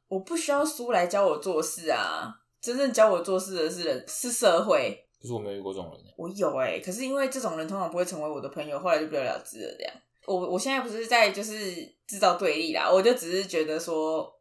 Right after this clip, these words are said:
Speaker 1: 好像这个社会好像觉得不喜欢看书的人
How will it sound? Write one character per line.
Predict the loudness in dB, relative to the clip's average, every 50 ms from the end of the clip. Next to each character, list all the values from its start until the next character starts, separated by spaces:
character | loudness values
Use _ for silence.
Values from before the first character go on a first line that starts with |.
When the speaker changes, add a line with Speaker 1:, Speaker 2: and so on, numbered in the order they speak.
| _ _
Speaker 1:
好 | -16 -10 -6 -4
像 | -2 -2 -2 -2
这 | 0 0 0
个 | 0 0
社 | 2 2 4 4
会 | 4 4
好 | 4 4
像 | 2 0 -2
觉 | -2 -4 -4 -4
得 | -2 -2 -2 -2 -4 -6 -8
不 | -10 -8
喜 | -4 -2 0
欢 | -2 -2
看 | -2 -2 -2 -2 -2
书 | -4 -8 -8 -4
的 | -2 0
人 | 0 0 0 -4 -6 -12 -16 -18